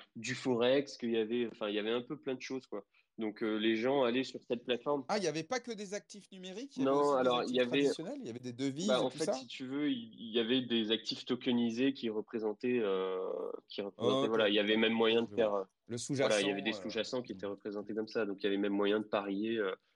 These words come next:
Speaker 1: sur certains événements.
Speaker 2: Binance avait essayé de faire ça avec, euh, Binance avait essayé de faire ça avec des
Speaker 1: Ouais,
Speaker 2: actions
Speaker 1: ouais.
Speaker 2: tokenisées. Alors après, je crois qu'ils se sont vite arrêtés,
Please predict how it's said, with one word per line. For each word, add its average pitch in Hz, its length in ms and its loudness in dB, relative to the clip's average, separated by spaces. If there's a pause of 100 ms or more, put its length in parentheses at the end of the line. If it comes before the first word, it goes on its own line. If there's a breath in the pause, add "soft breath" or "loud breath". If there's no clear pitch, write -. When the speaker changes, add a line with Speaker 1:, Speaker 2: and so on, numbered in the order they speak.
(120)
Speaker 1:
sur - 200 -2
certains 113 360 2
événements. 110 240 6
Speaker 2:
Binance 269 340 2
avait 190 180 2
essayé 214 300 -8
de - 60 -16
faire 196 200 -12
ça 190 200 -8
avec, 147 320 -10
euh, 113 240 -12
Binance 151 440 -12
avait 123 140 -8
essayé 214 240 -14
de 214 60 -20
faire 170 140 -12
ça 180 120 -12
avec 135 160 -8
des 113 220 -8
Speaker 1:
Ouais, 107 80 -2
Speaker 2:
actions 107 360 -2
Speaker 1:
ouais. 104 120 2
Speaker 2:
tokenisées. 120 640 -10
Alors 104 140 -4
après, 135 180 -10
je - 40 -16
crois 147 120 -12
qu'ils 110 200 -10
se - 140 -12
sont 117 180 -12
vite 131 200 -6
arrêtés, 131 400 -4